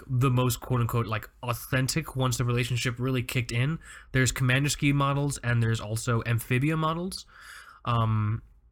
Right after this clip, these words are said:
I would keep an eye out for, for, for those. I know some folks in the watch fam, um, are, 'cause I think I've talked about the, the, the Zakaz models on, on air before.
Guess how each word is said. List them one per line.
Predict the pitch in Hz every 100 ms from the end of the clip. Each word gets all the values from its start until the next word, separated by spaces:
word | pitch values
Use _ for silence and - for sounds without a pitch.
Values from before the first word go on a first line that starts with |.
| _ _ _ 127
I |
would | 147 -
keep | 151 131
an | 120
eye | 117 117
out | 123 -
for, | 123 113 107 107
for, | - 107 101 101
for | 127
those. | 117 117 127 151 -
I | 127
know | 135
some | 143 127
folks | 131 127
in | 120
the |
watch | 113 117 -
fam, | 120 113 113 110
um, | 113 117
are, | 123 135
'cause | 175 131
I |
think | 165 226
I've | -
talked | 123 143
about | 127 117
the, | 123
the, | - 113
the | 110
Zakaz | 117 117 110 107
models | 107 107 117 139
on, | 120 113
on | 113 110 110
air | 113
before. | 123 113 104 113